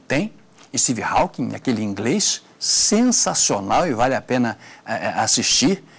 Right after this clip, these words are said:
ah, o filme A Teoria de Tudo, onde mostra-se um dos ateus, de umas mais, maiores cabeças do mundo. Dizem alguns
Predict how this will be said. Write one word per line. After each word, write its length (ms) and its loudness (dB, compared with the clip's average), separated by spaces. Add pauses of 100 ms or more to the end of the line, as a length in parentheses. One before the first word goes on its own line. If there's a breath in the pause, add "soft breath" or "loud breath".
(120)
ah, 240 0
o 120 -4
filme 420 0 (200 loud breath)
A 120 -6
Teoria 480 2
de 100 -4
Tudo, 380 2 (420 loud breath)
onde 260 2
mostra-se 680 2
um 120 0
dos 160 0
ateus, 640 0 (300 loud breath)
de 200 -4
umas 180 0
mais, 340 0
maiores 240 2
cabeças 800 0 (240)
do 160 2
mundo. 420 2 (640 soft breath)
Dizem 460 4
alguns 680 -2